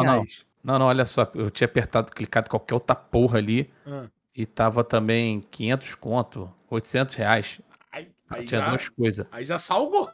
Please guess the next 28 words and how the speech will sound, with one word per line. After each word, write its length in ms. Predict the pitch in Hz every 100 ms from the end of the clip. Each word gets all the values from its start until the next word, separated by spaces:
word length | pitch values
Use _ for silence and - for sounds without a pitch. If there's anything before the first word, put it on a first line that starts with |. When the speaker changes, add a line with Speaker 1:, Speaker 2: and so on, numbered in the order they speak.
| -
Speaker 3:
aí 160 | 160
já 160 | 165 208
salgou. 720 | - 226 294 370 320 226 123 _ _ _ _
Speaker 2:
Aí 260 | 131 131 143
já 100 | 151
tá 160 | 185 214
como? 120 | 165
Speaker 3:
Aí 180 | 165 202
já, 160 | 202 262
Speaker 2:
Água 140 | 185 -
Speaker 3:
porra, 140 | 190
Speaker 2:
do 80 | 185
mar. 180 | 233 160 135
Speaker 3:
esquece. 340 | 143 - -
Speaker 2:
Água 180 | - 135
Speaker 3:
Não, 100 | 208
Speaker 2:
do 60 | 277
mar. 180 | 151 - - -
Speaker 3:
não 260 | 180 220
que 100 | 269 277
pra 180 | 285
você 580 | 262 254 240 220 226 156 139
esse 200 | 156 180
valor 260 | 196 180
seja 280 | 185 214 190
impactante, 580 | 202 185 208 - 196 160
né, 60 | 160
Luiz? 320 | 127 104